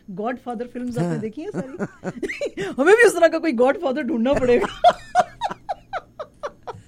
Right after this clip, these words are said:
Speaker 2: आज
Speaker 1: हमें तो
Speaker 2: मैं
Speaker 1: कभी मिला ही नहीं।
Speaker 2: आपकी website पे जाके देख रही थी एक आदमी
Speaker 1: हम्म।
Speaker 2: के बारे में कि उसने lottery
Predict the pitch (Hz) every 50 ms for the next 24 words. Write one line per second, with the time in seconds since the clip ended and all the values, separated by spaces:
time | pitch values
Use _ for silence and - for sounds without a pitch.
0 | - - - - 508 587 571 466 453 466 - 453 - - - 440 - 214 233 247
1 | 262 294 359 403 440 440 - 370 349 370 349 311 277 262 427 523 508 466 440 415
2 | 370 392 196 208 226 - - - 247 208 190 208 214 - - - 240 240 240 -
3 | - 226 202 170 170 156 165 - 180 147 143 143 139 - 147 151 156 156 - -
4 | 190 190 185 180 - 151 135 196 190 180 147 156 233 208 143 127 120 107 107 -
5 | 123 135 151 151 170 170 - - 160 147 120 107 104 98 110 - - 147 160 156